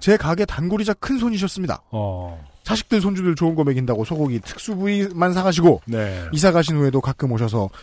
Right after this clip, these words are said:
Speaker 1: 여기만큼 믿을 만한 집이 없다 하며 요즘에도 오시거든요.
Speaker 2: 어.
Speaker 1: 현준이 할머니 친구분이라 통도 크시구나
Speaker 2: 네네.
Speaker 1: 하며 저는 즐거웠고
Speaker 2: 음.
Speaker 1: 행복했습니다.
Speaker 2: 네.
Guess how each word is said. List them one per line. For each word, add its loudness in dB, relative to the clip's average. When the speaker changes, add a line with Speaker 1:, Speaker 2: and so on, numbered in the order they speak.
Speaker 1:
여기만큼 4
믿을 2
만한 4
집이 -2
없다 4
하며 2
요즘에도 4
오시거든요. -6
Speaker 2:
어. -2
Speaker 1:
현준이 -2
할머니 -2
친구분이라 -8
통도 -8
크시구나 0
Speaker 2:
네네. 2
Speaker 1:
하며 4
저는 0
즐거웠고 6
Speaker 2:
음. -6
Speaker 1:
행복했습니다. -2
Speaker 2:
네. -6